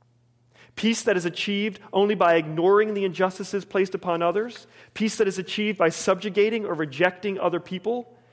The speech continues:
peace that is achieved by cushioning ourselves in our own economic or social or religious status so that we can operate outside the realm of those who seem to be in conflict, these things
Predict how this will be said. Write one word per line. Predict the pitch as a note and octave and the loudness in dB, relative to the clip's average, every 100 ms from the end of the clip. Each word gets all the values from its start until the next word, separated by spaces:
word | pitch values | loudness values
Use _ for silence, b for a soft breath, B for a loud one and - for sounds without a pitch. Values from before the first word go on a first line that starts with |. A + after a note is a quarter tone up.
| b b | b b
peace | - A#3+ - | -2 0 2
that | G#3 | 2
is | F3+ | 2
achieved | F3+ - G#3+ A3 A3 | -2 -4 -4 -2 2
by | F3 | 0
cushioning | E3 - A3+ - G#3+ F#3+ | 0 -4 -4 -2 -2 0
ourselves | F3 - G3 F#3+ A3 A#3 - B | -2 0 2 4 4 0 -6 B
in | F3+ | 0
our | E3+ | 2
own | E3+ G3 F#3+ | 2 2 0
economic | F#3+ A3 F3+ G3 A3 G#3+ | -2 0 2 2 0 -2
or | F3 | -6
social | - F#3+ G3+ A#3 A3+ - B | -2 0 0 0 -2 -4 B
or | F3 | 0
religious | F3 F3 F#3+ G3+ - | 2 2 0 -4 -4
status | - D#3+ F3+ A#3+ - - B - | 2 4 4 2 -4 -16 B -2
so | F#3+ | 0
that | F3 | 2
we | G#3 | 2
can | G#3+ - | -2 2
operate | F3+ G3+ G#3 G#3+ | 2 4 4 4
outside | F3+ F3 - F#3+ F#3 G#3 | 2 -2 0 2 4 4
the | F#3 | 2
realm | D#3 E3+ G3 G3 | 0 2 2 0
of | D3+ | -2
those | E3 F#3 G3+ A3 A3 - _ b b b b b _ _ | 0 2 2 0 -8 -16 _ b b b b b _ _
who | F3+ | -8
seem | - G3+ | -2 -2
to | F#3 | 0
be | F#3 | -2
in | E3 | -4
conflict, | - F3 F#3 - A#3+ - | -2 0 0 -2 -2 -2
these | G#3+ A#3+ - | -4 -2 -2
things | G#3 F#3+ F#3+ F#3+ | -2 0 -2 -8